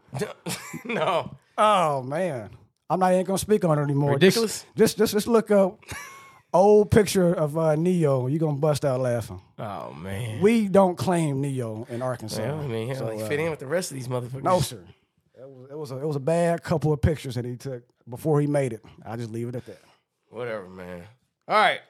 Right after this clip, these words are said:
Speaker 2: We talking about sports, so T C U was in Texas, right?
Speaker 1: Yep. It's a lot of schools in Texas.
Speaker 2: So, uh, they play Colorado, right, the first game?
Speaker 1: Absolutely.
Speaker 2: And we were going to, uh, go to that game, right?
Speaker 1: We trying to.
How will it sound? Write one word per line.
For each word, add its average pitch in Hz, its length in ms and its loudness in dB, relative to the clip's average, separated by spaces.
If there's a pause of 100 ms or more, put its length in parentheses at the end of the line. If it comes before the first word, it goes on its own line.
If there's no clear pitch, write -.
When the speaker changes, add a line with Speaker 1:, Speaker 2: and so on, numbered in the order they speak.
(220)
Speaker 2:
We 311 100 -6
talking 233 260 4
about 202 280 2
sports, 185 440 2
so 151 380 4 (400)
T 233 180 4
C 226 160 2
U 214 260 6
was 143 180 4
in 120 160 -2
Texas, 113 460 -2
right? 135 260 -2 (360)
Speaker 1:
Yep. 120 260 -4
It's - 100 -14
a 127 60 -6
lot 156 240 2
of 147 60 -2
schools 143 280 0
in 120 80 -2
Texas. 113 400 -2
Speaker 2:
So, 180 240 4
uh, 147 440 0 (760)
they 240 140 2
play 196 240 6
Colorado, 190 640 4
right, 156 240 2
the 131 80 -8
first 175 340 2
game? 254 320 -2 (180)
Speaker 1:
Absolutely. 151 720 0
Speaker 2:
And 147 160 2
we 233 80 4
were 233 120 4
going 196 220 4
to, 170 40 4
uh, 151 520 4
go 202 180 2
to - 100 0
that 143 220 2
game, 127 260 -2
right? 156 260 -2 (300)
Speaker 1:
We 95 140 -8
trying 180 300 2
to. 165 200 -6